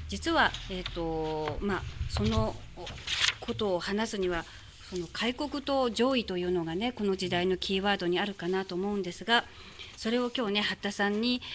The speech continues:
あの、まあ、松陰の考えと佐久間象山が何を考えてたのかを、えー、二人の考えからこの開国とね、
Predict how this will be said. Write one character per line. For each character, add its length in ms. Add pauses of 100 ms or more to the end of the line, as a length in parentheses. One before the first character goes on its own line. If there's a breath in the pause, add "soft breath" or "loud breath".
(160 loud breath)
あ 100
の、 300
ま 140
あ、 80 (180)
松 220
陰 200 (100)
の 300
考 320
え 140
と 260 (260 loud breath)
佐 140
久 100
間 120
象 180
山 160
が 80
何 240
を 80
考 260
え 80
て 100
た 120
の 140
か 160
を、 180 (400 loud breath)
え 460
ー、 40 (220 loud breath)
二 220
人 140
の 180 (200)
考 240
え 120
か 140
ら 100
こ 100
の 100
開 200
国 160
と 160
ね、 240